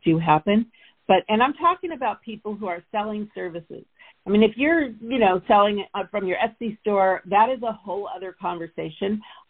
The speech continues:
I'm talking about, you know, coaches, holistic practitioners, um, direct sales people who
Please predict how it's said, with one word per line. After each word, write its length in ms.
I'm 420
talking 360
about, 440
you 160
know, 120
coaches, 480
holistic 500
practitioners, 840
um, 380
direct 320
sales 260
people 440
who 360